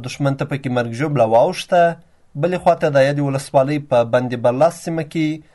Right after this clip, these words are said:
پر مزدور دښمن د ماین برید ترسره شو، چې په نتیجه کې د شریر اربکي قومندان اسلم په ګډون درې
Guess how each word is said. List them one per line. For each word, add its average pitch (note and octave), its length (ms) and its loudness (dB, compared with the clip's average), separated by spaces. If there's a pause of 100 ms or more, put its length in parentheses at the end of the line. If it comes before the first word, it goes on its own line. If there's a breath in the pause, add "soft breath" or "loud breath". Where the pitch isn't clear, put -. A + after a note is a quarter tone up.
(360 soft breath)
پر C3+ 140 4 (140)
مزدور E3 320 -4 (100)
دښمن D#3 300 -4 (100)
د B2+ 40 4 (140)
ماین D#3 280 2
برید D#3+ 220 -6 (120)
ترسره B2 480 -4
شو، C3 160 -2 (540 soft breath)
چې C3+ 80 -6 (120)
په C3+ 140 0
نتیجه B2 400 -6
کې C#3+ 100 -6 (120)
د - 20 0 (160)
شریر D3 360 -4
اربکي C3 340 -4 (100)
قومندان C#3+ 420 0
اسلم D#3 320 -2
په E3+ 140 -6
ګډون E3+ 280 -2 (680 soft breath)
درې D3+ 180 -2